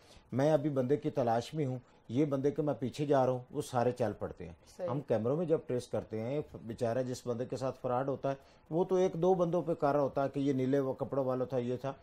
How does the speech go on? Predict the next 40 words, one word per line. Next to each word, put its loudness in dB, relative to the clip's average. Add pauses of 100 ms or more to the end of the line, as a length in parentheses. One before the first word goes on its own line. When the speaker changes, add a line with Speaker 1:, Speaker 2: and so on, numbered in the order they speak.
(120)
Speaker 2:
हम्म। -10
Speaker 1:
जबकि 2
उसको 0
पता 0
नहीं 0
होता 0
कि -2
वो 0
पीछे -2
लोग 0
किस -6
गाड़ी -4
पे -4
हैं, -10 (160)
Speaker 2:
हम्म। -10
Speaker 1:
कहाँ 2
पे 0
वो 0
इकट्ठे 0
हों, 0
वो 0
कौन 2
कौन -2
बंदा -2
क्या 0
क्या -2
काम -4
कर -6
रहा -8
था। -18 (440)
वो 2
कहते 2
हैं 0
कि 2
आपकी 2
दिल 0
की -4
मुरादें -2
पूरी -8
होंगी, -12